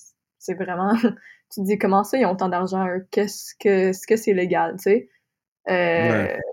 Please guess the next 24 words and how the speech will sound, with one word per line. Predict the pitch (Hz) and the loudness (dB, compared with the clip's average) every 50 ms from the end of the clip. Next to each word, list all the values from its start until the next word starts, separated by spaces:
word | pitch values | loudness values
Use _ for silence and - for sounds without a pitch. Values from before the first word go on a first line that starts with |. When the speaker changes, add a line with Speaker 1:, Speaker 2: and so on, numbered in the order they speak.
| - _ _ _ _ _ _ _ _ | -12 _ _ _ _ _ _ _ _
Speaker 1:
mais | 185 175 175 | -4 -4 0
tu | - | 0
sais, | 214 202 | -2 0
c'est | 208 196 190 | 0 0 2
toutes | 214 208 202 | 4 2 4
les | 208 196 196 175 | 4 2 2 2
équipes | 180 - 190 | 0 -2 0
de | 185 190 | 0 -2
football | 190 - 202 190 196 180 185 190 | 0 2 0 2 2 2 2 2
qui | 185 - | -2 -4
te | - - | -10 -8
ramènent | - 175 180 185 185 180 175 | -6 -4 -2 -2 -2 -2 -2
de | 170 | 0
l'argent | 165 160 165 180 180 175 | 0 0 0 -2 -2 -6
épouvantable. | 175 - - 180 170 175 - 175 175 214 247 226 208 190 - _ _ _ _ _ _ _ _ _ | -8 -8 -6 -6 -6 -4 0 2 2 2 2 2 0 -2 -8 _ _ _ _ _ _ _ _ _
Donc, | - 170 180 - | -8 -8 -4 -4
toutes | 196 190 | -2 0
les | 196 190 180 | 0 0 0
autres | 180 170 180 | 0 -4 -4
équipes | 170 185 185 - | -6 -6 -4 -2
en | 170 170 | -4 -2
bénéficient, | 170 165 170 170 - - - - 196 190 | -2 -4 -6 -8 -12 -16 -10 -6 -4 -4
justement. | 190 190 - 170 170 180 | -4 -4 -6 -6 -4 -2
Donc, | 190 185 160 170 | -2 -4 -4 -8